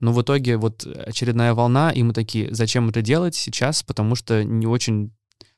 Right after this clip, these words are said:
абсолютно непонятная обстановка. Э, онлайн-ивент, ну, будет нам в кайф его придумать и сделать, значит, реализуем, потому что пока все, что, мне кажется, за три года мы с Аней делали, это вот все, что была идея какая-нибудь клевая, которая нравится,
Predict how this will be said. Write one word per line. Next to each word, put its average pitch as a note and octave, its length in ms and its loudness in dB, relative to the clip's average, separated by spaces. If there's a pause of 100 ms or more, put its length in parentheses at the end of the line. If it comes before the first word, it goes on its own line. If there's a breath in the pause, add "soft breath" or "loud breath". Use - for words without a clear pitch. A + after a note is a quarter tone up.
абсолютно A#2+ 260 2
непонятная A2+ 380 2
обстановка. G2+ 600 -4 (460)
Э, A2 240 4
онлайн-ивент, B2 960 4 (100)
ну, C#3 240 4
будет B2+ 500 0
нам G#2+ 140 2
в - 60 -10
кайф G2+ 180 -2
его G#2 140 -2
придумать G#2 420 0
и G2+ 40 -2
сделать, F#2+ 440 -4
значит, C3+ 280 0
реализуем, F#2+ 520 0
потому - 200 -4
что - 120 -10
пока C3 360 0 (340 soft breath)
все, C3 160 2
что, A#2+ 140 -2
мне A2 100 2
кажется, G#2+ 260 2
за G#2+ 40 -2
три A#2 100 -4
года A2+ 240 2
мы G#2 140 0
с - 80 -2
Аней G2+ 200 -2
делали, A#2 380 2
это F#2+ 300 -2
вот G#2 120 0
все, A#2+ 140 -2
что G2+ 240 -2
была A#2+ 360 2
идея G2 220 -2
какая-нибудь F#2+ 340 -10
клевая, F#2 320 -4
которая G2+ 260 -4
нравится, G2 480 -4